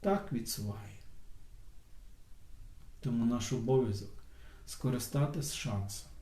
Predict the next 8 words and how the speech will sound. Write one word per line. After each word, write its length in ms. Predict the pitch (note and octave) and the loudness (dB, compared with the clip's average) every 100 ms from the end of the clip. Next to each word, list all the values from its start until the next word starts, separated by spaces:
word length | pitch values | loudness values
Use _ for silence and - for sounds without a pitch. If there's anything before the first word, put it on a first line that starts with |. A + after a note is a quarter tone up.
| - - - - - | -14 -14 -14 -12 0
виправити, 720 | C3 F3 G3 - C3+ A#2+ G2+ - | 12 12 12 12 12 10 6 2
кожен 300 | - C3+ C3+ | 8 10 12
має 220 | D3 D3 | 12 12
виправити 640 | C3 D#3 D3+ C3 A#2+ G#2+ A#2 | 12 12 10 8 4 2 0
своє 420 | - C3 B2+ C3 | 2 6 8 8
життя. 360 | C3 G#2 - G2+ - - - - - - - - - - - - - D3+ | 4 0 -2 -2 -2 -4 -4 -4 -6 -6 -4 -4 -4 -2 -2 -2 4 12
Віднайти 720 | G3 F3 G#3 G#3+ G#3+ C4 B3 | 12 12 12 12 12 12 12
Бога, 760 | E3 G#3+ A3 F#3 - - - | 12 12 12 12 12 10 8